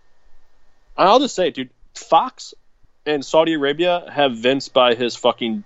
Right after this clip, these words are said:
deflated grapefruits. I mean, it's just what it is. And,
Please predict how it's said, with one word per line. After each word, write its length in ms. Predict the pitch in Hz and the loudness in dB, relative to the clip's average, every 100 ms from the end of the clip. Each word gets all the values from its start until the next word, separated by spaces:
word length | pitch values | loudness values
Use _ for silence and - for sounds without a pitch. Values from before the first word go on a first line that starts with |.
| - | -8
deflated 500 | 110 - 113 104 98 | -8 2 2 2 -4
grapefruits. 680 | 98 85 - 67 - - - - - _ _ - - - - _ _ _ _ _ _ _ - | -6 -6 -12 -14 -10 -12 -12 -20 -20 _ _ -20 -20 -20 -20 _ _ _ _ _ _ _ 2
I 120 | 156 | 4
mean, 180 | 170 180 | 6 4
it's 100 | 175 | 2
just 180 | 190 - | -2 2
what 120 | 190 | 2
it 80 | 160 | 4
is. 180 | 151 101 | 0 0
And, 160 | 170 | -4